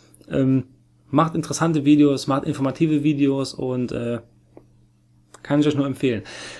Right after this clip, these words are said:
Und jetzt nochmal ganz kurz zum zweiten Kanal des M-, Monats. Es ist nicht unbedingt ein Kanal des Monats, aber es ist einer, den ich euch gerne mal ans Herz legen möchte.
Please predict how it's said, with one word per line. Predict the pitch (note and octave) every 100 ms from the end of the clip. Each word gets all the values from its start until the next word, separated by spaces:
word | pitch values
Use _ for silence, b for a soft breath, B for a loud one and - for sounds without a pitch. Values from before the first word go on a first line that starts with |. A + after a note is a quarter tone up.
| B
Und | - C3+
jetzt | F#3+
nochmal | G3+ F3
ganz | D3+ E3
kurz | E3 C#3+ C#3+ D3 - -
zum | - D3 C#3 C3+
zweiten | - C3+ C3+ E3+ G#3+
Kanal | D#3 A#2 G#2 G#2+ A2+
des | B2 G#2 -
M-, | A#2 -
Monats. | C#3+ B2 C3 C#3 C3+ B2
Es | A#2+
ist | C3
nicht | D3
unbedingt | C#3+ C#3
ein | C3+
Kanal | B2+
des | A#2+
Monats, | D3 E3+ F3+ D3+
aber | C3+
es | C3
ist | D3
einer, | - C#3+
den | C3 B2+ C3 B2+ C3+
ich | C#3+ -
euch | C#3+ C#3
gerne | - F3+ F3
mal | D#3+
ans | C3+ -
Herz | D#3 -
legen | C#3+ C3+ B2+
möchte. | B2+ - E3